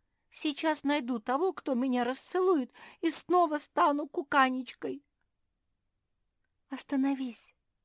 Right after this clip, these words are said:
попросила Ляля. «Не надо верить сказкам, и в нашей деревне нет принцев». «В мире людей с ними тоже плохо», возразила Куки.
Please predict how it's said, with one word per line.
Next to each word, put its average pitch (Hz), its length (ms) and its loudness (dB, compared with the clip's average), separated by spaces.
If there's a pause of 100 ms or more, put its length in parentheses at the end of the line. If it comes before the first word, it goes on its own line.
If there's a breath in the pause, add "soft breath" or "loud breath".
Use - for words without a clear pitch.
(240)
попросила 165 560 -14
Ляля. 160 340 -16 (540)
«Не 262 140 2
надо 262 260 0
верить 240 300 -8
сказкам, - 640 -8 (520)
и 240 80 -6
в 240 80 -4
нашей 277 380 -2
деревне 214 540 -8 (480)
нет 247 300 -6
принцев». 262 500 -10 (880)
«В 214 120 -4
мире 302 300 4
людей 240 500 0 (220)
с - 160 -8
ними 294 240 4
тоже 214 400 4
плохо», 170 480 -2 (360)
возразила 143 580 -8
Куки. - 400 -14